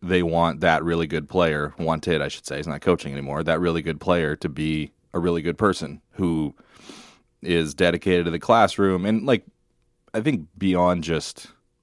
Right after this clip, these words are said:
what that guy achieved in high school, like, what his G P A in high school is, it's, it's, can this guy thrive at the University of Washington academically? So that was always, like, a main consideration. And I'd,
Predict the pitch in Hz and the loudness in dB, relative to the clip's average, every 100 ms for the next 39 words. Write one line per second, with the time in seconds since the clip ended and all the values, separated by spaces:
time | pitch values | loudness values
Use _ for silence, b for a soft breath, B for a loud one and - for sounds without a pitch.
0 | _ _ _ _ - 90 82 85 78 - | _ _ _ _ -10 -6 -2 -2 -2 2
1 | 76 73 71 - - - - 82 87 87 | 2 2 0 -8 -14 -8 -4 -2 -2 -2
2 | 101 87 95 95 - 98 101 104 107 _ | -2 2 2 0 0 2 2 0 -4 _
3 | - 73 73 - - 92 85 69 87 87 | -8 -6 -6 -10 -8 -2 -2 -2 -4 -2
4 | 90 87 87 80 80 85 - 92 92 95 | 2 2 2 0 -2 -2 -2 0 2 2
5 | 90 85 - - - 87 78 - - b | 0 -4 -6 -12 -4 -2 -2 -6 -16 b
6 | b b b b 113 107 104 - 92 80 | b b b b 2 2 2 4 4 4
7 | 87 82 80 78 78 85 78 78 73 73 | 2 4 4 2 -2 -4 -4 -4 -6 -8
8 | 69 71 71 76 - 67 67 - 65 - | -2 -2 -2 -6 -8 -8 -6 -8 -8 -10
9 | - - - - _ b b b b b | -16 -18 -18 -20 _ b b b b b
10 | b - - 80 73 67 - 104 113 110 | b -10 -2 0 -2 -6 -2 2 4 6
11 | 104 98 92 87 90 90 90 - 90 117 | 6 4 2 0 -2 -2 -4 -2 2 4
12 | 135 113 104 101 107 | 4 0 0 2 0